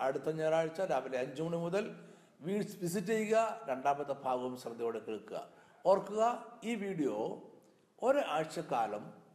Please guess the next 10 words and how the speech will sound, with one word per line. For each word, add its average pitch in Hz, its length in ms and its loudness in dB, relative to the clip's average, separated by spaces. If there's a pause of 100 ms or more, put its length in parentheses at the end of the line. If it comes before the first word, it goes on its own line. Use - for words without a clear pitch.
(100)
നമ്മുടെ 131 260 -2
വെബ്സൈറ്റിൽ 127 840 -2
ഉണ്ടായിരിക്കും. 143 600 0 (500)
നിങ്ങൾക്ക് 139 640 2 (100)
സമയമുള്ളപ്പോൾ, 170 800 2 (800)
സൗകര്യമുള്ളപ്പോൾ, 180 1000 4 (640)
നിങ്ങൾക്ക് 156 420 2
സൗകര്യപ്പെടുന്ന 165 640 2
സ്ഥലത്തിരുന്നു 190 640 2
കൊണ്ട് 196 400 2